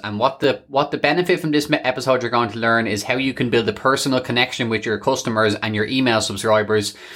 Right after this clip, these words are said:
that actually results in sales and revenue from your business, okay? So I'm gonna show you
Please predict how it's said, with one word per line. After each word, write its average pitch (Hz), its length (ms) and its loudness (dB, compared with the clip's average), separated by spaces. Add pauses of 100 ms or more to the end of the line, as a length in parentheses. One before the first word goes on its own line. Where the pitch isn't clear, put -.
(240)
that 120 100 0
actually 127 280 0
results 117 400 0
in 110 120 -4
sales 117 340 2
and 110 80 -2
revenue 110 360 0
from 107 100 -8
your 98 120 -4
business, 104 340 -4
okay? 104 260 -2
So 107 140 -4
I'm 107 100 -6
gonna 117 160 -2
show 143 300 2
you 123 320 0